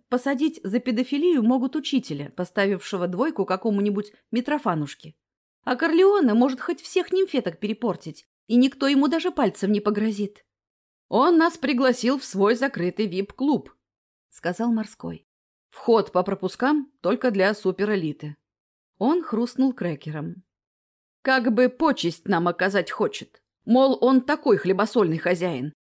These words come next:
Да ещё у нас ведь свадьба. Он от души желает нас поздравить. И при такой постановке вопроса отказ от приглашения может быть истолкован как картель, как та самая брошенная в физиономию перчатка.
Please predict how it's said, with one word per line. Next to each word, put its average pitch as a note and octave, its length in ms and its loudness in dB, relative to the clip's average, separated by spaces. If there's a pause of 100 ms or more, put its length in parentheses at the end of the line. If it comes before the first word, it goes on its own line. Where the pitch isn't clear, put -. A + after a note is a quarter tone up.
(120)
Да G3+ 140 0
ещё G#3+ 280 2
у G#3+ 60 6
нас G#3 240 2
ведь G3+ 160 -4
свадьба. F#3+ 640 -2 (160)
Он A3+ 280 2
от A3+ 120 2
души B3+ 320 -2
желает C4+ 420 0
нас B3+ 220 0
поздравить. A3+ 880 -2 (300)
И A3+ 100 0
при A#3 200 2
такой A#3 360 0
постановке A3+ 560 -2
вопроса G3+ 480 -2
отказ G#3+ 560 -2
от G#3+ 160 -4
приглашения G#3 640 2 (160)
может G3 320 0
быть G3 220 2
истолкован G#3 720 0 (240)
как G#3 420 -2 (160)
картель, A3+ 600 0 (360)
как A#3+ 280 2
та B3+ 160 0
самая A#3+ 400 2
брошенная A#3 560 2
в G#3 40 -4
физиономию A#3 600 4
перчатка. F#3 640 -4